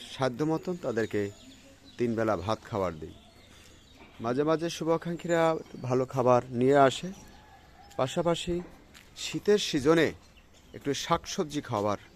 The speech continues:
বেশি বেশি প্রয়োজন। তাই আমরা আজকে মায়েদের জন্য বাজার নিয়ে আসছি পাট শাক ভাজি করে খাবো,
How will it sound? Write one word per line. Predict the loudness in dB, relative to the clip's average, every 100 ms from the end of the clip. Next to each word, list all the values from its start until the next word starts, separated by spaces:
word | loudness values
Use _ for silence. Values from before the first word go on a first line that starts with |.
| -20 -20 -20 -20 -20 -10
বেশি | -8 -6
বেশি | -6 -6 -8
প্রয়োজন। | -4 -4 -4 -6 -2
তাই | 0
আমরা | 0 -2 -4
আজকে | -4 0 0 0 -6 -20 -20 -20 -20 -14
মায়েদের | -4 -2 -2 -2
জন্য | -2 0 2 2 0 -4 -20 -20 -20 -20 -20 -4
বাজার | 0 2 4 2
নিয়ে | 2 2
আসছি | 2 -2 -6 -6 -6 -8 -14 -20 -20 -20 -20 -12
পাট | -2 0 0
শাক | -4 -4 -2 -2
ভাজি | -4 -4 -4
করে | -6 -8 -8
খাবো, | -12 -14